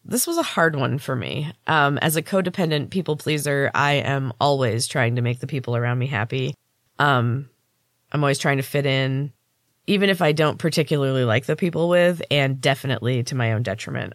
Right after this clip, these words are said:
Um, as you might imagine, this has gotten me into some really uncomfortable <laughs> situations.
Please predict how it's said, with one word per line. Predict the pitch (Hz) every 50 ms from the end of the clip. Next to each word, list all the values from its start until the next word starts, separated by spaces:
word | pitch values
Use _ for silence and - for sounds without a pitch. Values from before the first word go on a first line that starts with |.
| _
Um, | - 117 107 104 98 82 113 135 123 _ _ _ _ _ _ _ _ _ _ _ _ _ _ _ _ _ _
as | - 214 208
you | 262
might | 247 214 214 202
imagine, | 170 151 143 151 170 165 190 180
this | 165 160 - -
has | 165 156 151
gotten | 135 147 143 - - 156
me | 151 151 151
into | 143 139 143 165
some | 147 - 165 160 147 139
really | 135 131 131 135 139
uncomfortable | 143 131 135 - 120 - - 156 143 160
<laughs> | 143 - -
situations. | 147 - - 147 131 127 143 - 165 185 208 226 240 - -